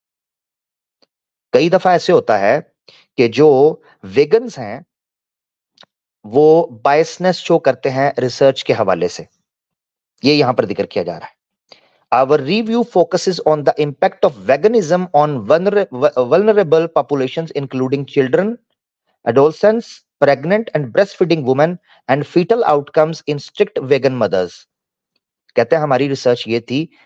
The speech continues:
कि हम दिखाएं कि अगर आप मांस नहीं खाएंगे, मीट कंजम्पशन, मी-, मीट इनटेक नहीं करेंगे, तो बच्चों में, लड़कपन में, गर्भवतियों में और दूध पिलाने वाली माओं में और इसी तरीके से,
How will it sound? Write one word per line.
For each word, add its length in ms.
कि 80
हम 140
दिखाएं 580
कि 80
अगर 240
आप 220
मांस 540
नहीं 260
खाएंगे, 400
मीट 500
कंजम्पशन, 640
मी-, 240
मीट 240
इनटेक 400
नहीं 140
करेंगे, 420
तो 60
बच्चों 400
में, 280
लड़कपन 380
में, 380
गर्भवतियों 640
में 300
और 140
दूध 300
पिलाने 280
वाली 180
माओं 320
में 300
और 160
इसी 180
तरीके 340
से, 220